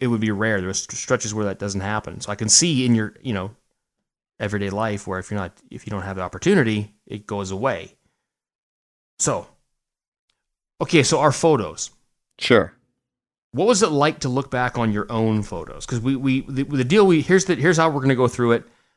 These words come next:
Speaker 1: I said to Adam, "Pick up five photos of mine that you think are, you know, better than the rest," or whatever, whatever, whatever criteria you want, just photos you wanna talk about.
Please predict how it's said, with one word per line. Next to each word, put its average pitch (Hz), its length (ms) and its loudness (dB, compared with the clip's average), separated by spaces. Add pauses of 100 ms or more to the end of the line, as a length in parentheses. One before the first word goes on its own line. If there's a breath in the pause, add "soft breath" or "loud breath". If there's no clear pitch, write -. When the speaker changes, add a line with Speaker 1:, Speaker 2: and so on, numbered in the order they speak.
(100)
Speaker 1:
I 117 60 -2
said 147 180 -2
to 131 80 -2
Adam, 127 340 2
"Pick - 240 -8
up 156 200 -2
five 147 360 0
photos 135 380 0
of 110 100 0
mine 117 580 4
that 113 120 -4
you 120 100 -6
think 127 440 -4
are, 104 480 -4 (400)
you - 80 -6
know, 104 320 -2 (400)
better 113 200 0
than 110 140 -2
the 104 80 -2
rest," 139 400 0
or 101 80 -6
whatever, 117 380 -2
whatever, 123 340 0
whatever 147 840 4
criteria 120 520 -2
you 98 160 -4
want, 104 320 -4
just - 220 -8
photos 147 260 0
you 123 60 4
wanna 113 160 4
talk 92 240 -4
about. - 240 -16